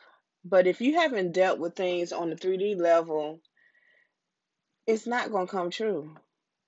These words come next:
Like, you have to do the work. There's a huge need for you to focus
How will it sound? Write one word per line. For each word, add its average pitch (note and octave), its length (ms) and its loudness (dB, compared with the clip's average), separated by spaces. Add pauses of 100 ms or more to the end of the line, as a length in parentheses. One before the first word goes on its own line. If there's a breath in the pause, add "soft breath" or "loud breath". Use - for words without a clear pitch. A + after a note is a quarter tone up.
(120)
Like, E3 140 -8
you A#3+ 100 0
have B3+ 240 4
to G3+ 80 2
do F3+ 160 2
the E3 80 2
work. D3+ 560 -2 (1800 soft breath)
There's G#3 280 4
a F3+ 80 6
huge G3 480 0
need E3+ 560 0 (600)
for - 160 -4
you F#3+ 160 2
to E3 120 4
focus E3 800 2